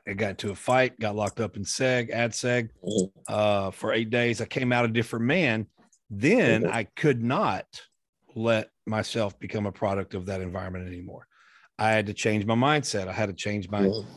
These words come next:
Speaker 1: even the people, places, and things that I, I hung around and went to in prison, I had
Speaker 2: Yeah.
Speaker 1: to change.
Speaker 2: <laughs> Yeah.
Speaker 1: So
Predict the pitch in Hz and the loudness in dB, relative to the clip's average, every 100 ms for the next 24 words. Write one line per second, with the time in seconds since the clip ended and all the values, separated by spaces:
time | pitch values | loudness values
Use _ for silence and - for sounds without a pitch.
0 | - - 135 139 120 - 143 123 131 135 | -6 2 4 6 4 4 2 4 2 2
1 | 127 113 113 104 104 143 147 117 95 110 | 0 0 -4 -4 -2 2 2 2 0 -2
2 | 104 98 98 - 107 104 117 - 127 117 | -2 -2 -6 -8 -4 -4 -4 0 2 2
3 | 123 127 127 107 120 - 117 104 - 156 | 2 2 0 0 -2 -4 -4 -4 0 0
4 | 117 92 113 147 135 95 - - - - | 2 6 8 8 6 -2 -12 0 0 0
5 | - - - 101 131 123 - 143 131 117 | -6 -6 4 8 8 6 2 4 4 2